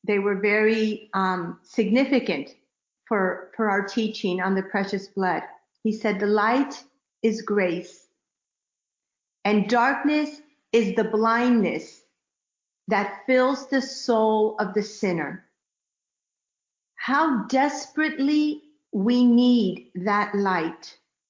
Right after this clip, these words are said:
to see the sad state of our conscience. Look, when it is dark, we do not see how dusty and dirty our house is.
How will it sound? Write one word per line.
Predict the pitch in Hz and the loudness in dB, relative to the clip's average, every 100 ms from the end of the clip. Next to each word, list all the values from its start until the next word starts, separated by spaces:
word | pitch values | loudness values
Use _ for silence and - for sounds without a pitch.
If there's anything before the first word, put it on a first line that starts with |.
| _ _ _ _ - | _ _ _ _ -2
to | 233 | -2
see | 226 - 269 277 254 | -2 -2 2 4 4
the | 226 | 2
sad | 226 - 247 254 277 294 - | -2 -2 0 2 2 0 -4
state | - - - - 233 233 226 - - | -16 -20 -16 -2 2 2 -2 -8 -6
of | 208 | -2
our | 196 202 202 | 0 0 -2
conscience. | - 214 190 190 - 160 - - - - _ _ _ _ _ _ _ _ _ - | -6 -4 0 -2 -4 -8 -10 -16 -20 -20 _ _ _ _ _ _ _ _ _ -4
Look, | 202 262 277 - - - _ _ _ _ _ _ | 0 4 2 0 -8 -18 _ _ _ _ _ _
when | 185 214 214 | -2 2 4
it | 294 | 4
is | 349 359 - | 2 0 -6
dark, | - 214 175 196 - - _ _ _ _ | -4 0 2 0 -6 -14 _ _ _ _
we | 214 240 | 0 2
do | 277 269 | 4 4
not | 269 302 302 | 4 2 -2
see | - - 277 269 254 | -12 -2 0 2 2
how | 240 233 220 175 - | 0 0 0 -2 0
dusty | 233 254 - - 277 269 269 - | 0 0 -6 -8 -2 0 0 -2
and | 220 208 | 0 0
dirty | 214 220 214 214 214 - | 2 2 2 0 -2 -2
our | 202 | -2
house | 202 233 254 254 - 151 | -2 -2 -2 -4 -6 -6
is. | - | -6